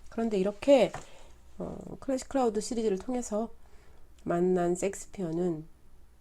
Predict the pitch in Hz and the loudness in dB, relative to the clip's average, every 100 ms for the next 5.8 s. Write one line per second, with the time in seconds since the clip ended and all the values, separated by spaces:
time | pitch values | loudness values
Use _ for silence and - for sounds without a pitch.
0 | - - - - - - - - 202 185 | -20 -20 -20 -18 -18 -18 -16 -6 -2 0
1 | 196 370 190 180 190 214 160 151 156 143 | 0 0 -2 0 4 4 2 -2 -4 -8
2 | - - - 190 185 - 190 214 214 - | -12 -16 -10 -8 -8 -8 -6 -6 -8 -10
3 | 180 175 180 175 185 180 160 220 254 - | -8 -8 -2 2 4 4 0 -6 -10 -16
4 | - - - 165 147 143 - 165 160 151 | -18 -18 -12 -8 -8 -10 -12 -10 -8 -4
5 | 185 180 151 175 - - - - | -4 -6 -10 -10 -10 -12 -12 -14